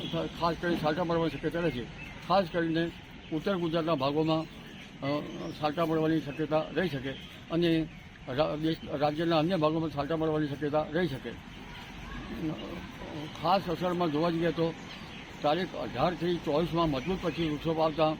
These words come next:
તેની અસરનું મા-, તે, તે માવઠું થોડું વધારે હોઈ શકે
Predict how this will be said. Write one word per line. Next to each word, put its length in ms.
તેની 300
અસરનું 500
મા-, 260
તે, 120
તે 340
માવઠું 440
થોડું 260
વધારે 260
હોઈ 180
શકે 280